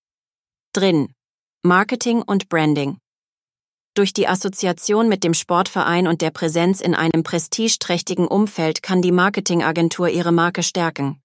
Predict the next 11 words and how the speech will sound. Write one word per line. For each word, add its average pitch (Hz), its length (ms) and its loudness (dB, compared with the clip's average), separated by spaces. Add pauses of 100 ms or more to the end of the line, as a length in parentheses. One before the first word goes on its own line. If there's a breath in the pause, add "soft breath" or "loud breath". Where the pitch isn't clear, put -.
(540)
Dies 208 220 0
schließt 202 280 0
die 185 60 0
Sichtbarkeit 185 640 -2
in 165 120 2
sozialen 175 440 0
Medien 180 340 0
und 165 100 0
anderen 170 380 2
Marketingkanälen 170 880 0
ein, 151 320 -2